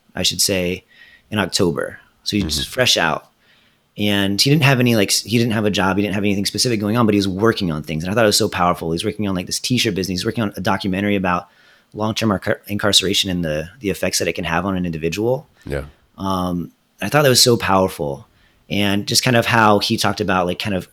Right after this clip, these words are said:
Speaker 1: assimilating back into the world, because he had been in prison for sixteen to twenty years.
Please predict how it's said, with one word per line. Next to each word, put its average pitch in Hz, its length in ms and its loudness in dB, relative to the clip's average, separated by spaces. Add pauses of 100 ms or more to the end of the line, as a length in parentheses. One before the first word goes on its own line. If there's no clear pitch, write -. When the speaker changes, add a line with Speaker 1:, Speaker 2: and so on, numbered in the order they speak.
(140)
Speaker 1:
assimilating 110 520 2
back 95 280 0
into 92 140 -2
the 87 80 -4
world, 98 280 2
because 95 440 -2 (340)
he 139 140 0
had 147 80 4
been 143 80 4
in 127 100 4
prison 113 300 0
for 104 140 -2
sixteen 107 580 0
to 95 80 2
twenty 92 260 0
years. 82 600 2